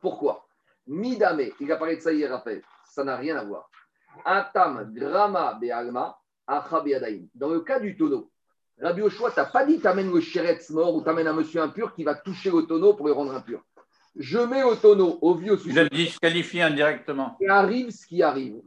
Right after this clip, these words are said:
Speaker 1: Même s'il y a une impureté, moi, je n'ai pas été actif. C'est ce qu'on appelle Shev et Altaase. Je me suis dans une position passive. Mais ici, tu voudrais que Rabbi Meir, qu'est-ce qu'il fasse ? Avec ses mains,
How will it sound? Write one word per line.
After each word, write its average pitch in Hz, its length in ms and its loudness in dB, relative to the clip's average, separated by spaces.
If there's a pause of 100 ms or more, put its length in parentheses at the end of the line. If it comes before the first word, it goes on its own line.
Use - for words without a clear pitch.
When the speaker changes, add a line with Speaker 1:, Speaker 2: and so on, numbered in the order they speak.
Speaker 1:
Même 262 260 2
s'il 247 180 -10
y - 40 -2
a - 20 -2
une 233 60 -2
impureté, 214 480 -2
moi, 208 400 0
je 139 140 -4
n'ai 160 160 4
pas 226 340 2
été 180 340 0
actif. 135 380 -8 (120)
C'est 143 100 -6
ce - 60 -14
qu'on 175 100 -8
appelle 175 280 2
Shev 220 460 2
et 185 60 4
Altaase. 151 440 -2
Je 113 160 -8
me 156 80 -6
suis 160 140 -8
dans 208 100 0
une 190 160 -8
position 180 480 -4
passive. 135 320 -6 (580)
Mais 220 140 0
ici, 277 560 -2
tu 220 80 -10
voudrais 220 340 -8
que - 80 -16
Rabbi 202 220 0
Meir, 214 280 0
qu'est-ce 196 180 4
qu'il 190 140 -8
fasse ? 233 380 2
Avec 175 360 4
ses 247 240 -4
mains, 233 280 2